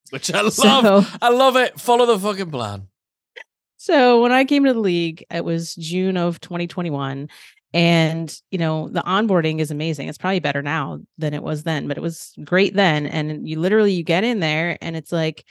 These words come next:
Speaker 2: "Okay, here's the twelve things that you should do, like, in the order, or based on where you're at, here's what you should do next." And it's like,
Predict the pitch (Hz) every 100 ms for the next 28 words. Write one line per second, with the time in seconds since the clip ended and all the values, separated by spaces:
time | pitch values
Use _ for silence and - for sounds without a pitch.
0 | _ _ _ _ _ - 233 277 240 220
1 | 202 202 - 196 202 - 180 175 175 -
2 | 165 165 160 156 151 160 190 147 139 147
3 | 151 139 156 151 151 147 147 156 160 151
4 | 180 180 190 180 170 170 180 175 160 156
5 | 165 160 - 151 143 143 135 156 143 214
6 | 180 - - 151 139 - 151 143 -